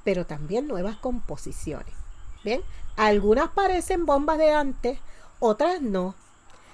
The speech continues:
Pero eso es parte de la evolución de todo lo que es el,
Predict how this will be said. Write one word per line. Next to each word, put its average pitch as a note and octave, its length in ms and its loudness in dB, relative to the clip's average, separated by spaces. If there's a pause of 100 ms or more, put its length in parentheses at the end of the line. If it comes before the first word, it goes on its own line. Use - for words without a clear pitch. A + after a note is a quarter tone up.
(160)
Pero A3+ 180 6
eso A3 180 4
es D#4+ 60 0 (100)
parte F#4 400 2
de A#3 120 4
la G#3 80 2
evolución F#3+ 720 0
de A3 180 4
todo C4+ 440 6
lo D4 120 4
que G#3 260 2
es A3+ 80 0
el, B3+ 240 4